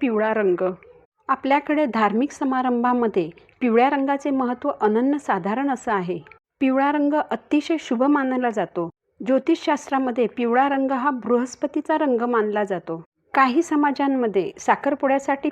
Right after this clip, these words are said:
पिवळी साडी नेसण्याची परंपरा आहे. लग्न लागण्यापूर्वी वधूवरांना प्रथम हळद लावली जाते. सौभाग्याची सर्वात महत्त्वाची वस्तू ती म्हणजे कुंकू. यातही पिवळ्या हळदीला प्रथम स्थान आहे.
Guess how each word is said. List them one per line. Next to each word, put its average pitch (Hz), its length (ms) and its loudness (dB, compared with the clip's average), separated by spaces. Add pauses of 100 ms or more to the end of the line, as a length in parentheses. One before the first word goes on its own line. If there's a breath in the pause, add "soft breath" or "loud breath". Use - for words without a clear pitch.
पिवळी 254 280 -2
साडी 269 280 2
नेसण्याची 226 540 -2
परंपरा 208 540 -2
आहे. 180 320 -2 (500)
लग्न 247 280 4
लागण्यापूर्वी 254 800 2
वधूवरांना 269 720 2
प्रथम 277 460 0
हळद 214 320 2
लावली 226 300 2
जाते. 180 440 -6 (460)
सौभाग्याची 277 920 0
सर्वात 240 520 0
महत्त्वाची 262 540 0
वस्तू 226 400 -2
ती 202 180 -4
म्हणजे 262 300 0
कुंकू. 226 520 -2 (400 loud breath)
यातही 240 440 2
पिवळ्या 254 360 0
हळदीला 269 440 -2
प्रथम 269 400 0
स्थान 233 420 -2
आहे. 185 280 -2